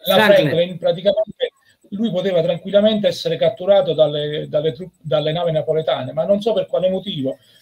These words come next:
Speaker 1: questo non accadde.
Speaker 2: Allora.
Speaker 1: E, e, e qua si capisce bene. Raccontaci questo, qui vuol dire che, che il, quello che c'era Tito Garibaldi in questa, per, per,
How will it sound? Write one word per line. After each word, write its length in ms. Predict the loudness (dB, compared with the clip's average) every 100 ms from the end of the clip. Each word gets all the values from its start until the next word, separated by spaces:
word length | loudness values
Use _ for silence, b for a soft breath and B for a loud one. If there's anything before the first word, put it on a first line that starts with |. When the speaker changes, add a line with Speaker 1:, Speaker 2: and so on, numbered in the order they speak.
| b -4
Speaker 1:
questo 280 | 0 0 2
non 140 | 2
accadde. 720 | 2 4 2 2 0 0 0 b b -8
Speaker 2:
Allora. 240 | 0 2
Speaker 1:
E, 680 | 2 0 -2 -2 -4 -4 -6 -8
e, 220 | -4 -2
e 60 |
qua 120 | 4 4
si 100 | 6
capisce 440 | 4 2 0 0
bene. 260 | 4 6 6
Raccontaci 440 | 6 4 2 2
questo, 440 | 2 2 2 -2 B B B -6
qui 240 | 2 4
vuol 160 | 4 0
dire 180 | 0 0
che, 340 | 0 -2 -6
che 200 | -12 -16 _ _ _ _ -6
il, 320 | -4 -4 -6
quello 220 | 2 4 4
che 100 | 4
c'era 240 | 2 2
Tito 200 | 4 4
Garibaldi 560 | 4 4 4 4 4 0
in 80 |
questa, 300 | -2 -2 -2 -6
per, 160 | -10
per, 200 | -12 -12